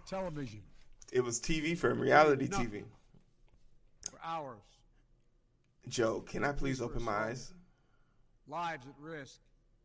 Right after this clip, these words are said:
Speaker 2: Oh my God, Joe.
Speaker 1: The nation's capital under siege. This wasn't a group of tourists.
Speaker 2: Okay,
Speaker 1: This was
Speaker 2: so
Speaker 1: an
Speaker 2: Joe's,
Speaker 1: armed
Speaker 2: Joe forgot to
Speaker 1: insurrection.
Speaker 2: tell me to open my eyes, so I have to run the show like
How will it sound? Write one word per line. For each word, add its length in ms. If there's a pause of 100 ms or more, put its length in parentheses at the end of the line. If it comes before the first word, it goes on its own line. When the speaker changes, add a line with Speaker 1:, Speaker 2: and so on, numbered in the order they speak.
(380)
Speaker 2:
Oh 180 (100)
my 100
God, 340
Joe. 340 (220)
Speaker 1:
The 60
nation's 380
capital 480 (200)
under 220
siege. 420 (3000)
This 160
wasn't 240
a 20
group 220
of 260
tourists. 420 (800)
Speaker 2:
Okay, 320
Speaker 1:
This 100
was 100
Speaker 2:
so 100
Speaker 1:
an 80
Speaker 2:
Joe's, 320
Speaker 1:
armed 180 (260)
Speaker 2:
Joe 220
forgot 220
to 60
Speaker 1:
insurrection. 140
Speaker 2:
tell 120
me 100
to 40
open 180
my 80 (100)
eyes, 140
so 80
I 40
have 120
to 80
run 160
the 80
show 180
like 140